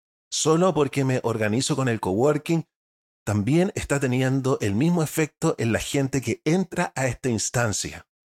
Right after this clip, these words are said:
Y ahora es momento de que agradezcamos a los siguientes emprendimientos de los auditores del podcast. En esos momentos en que nuestro hijo no quiere comer, ¿qué creen que nos dirían si hablaran?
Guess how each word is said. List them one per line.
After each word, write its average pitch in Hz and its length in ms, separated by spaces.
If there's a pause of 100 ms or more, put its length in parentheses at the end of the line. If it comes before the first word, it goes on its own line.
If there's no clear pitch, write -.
(600)
Y 110 120
ahora 214 400
es 143 100
momento 139 400
de 135 140
que 139 180
agradezcamos 117 1000
a 110 80
los 101 140
siguientes 208 480
emprendimientos 185 920 (240)
de 120 160
los 110 260
auditores 104 600
del 135 140
podcast. - 560 (840)
En 165 120
esos 220 220
momentos 208 600
en 160 140
que 160 120
nuestro 131 320
hijo 170 320
no 143 180
quiere 151 180
comer, 117 440 (280)
¿qué 262 240
creen 240 380
que 190 100
nos 165 140
dirían 165 540
si - 180
hablaran? 80 460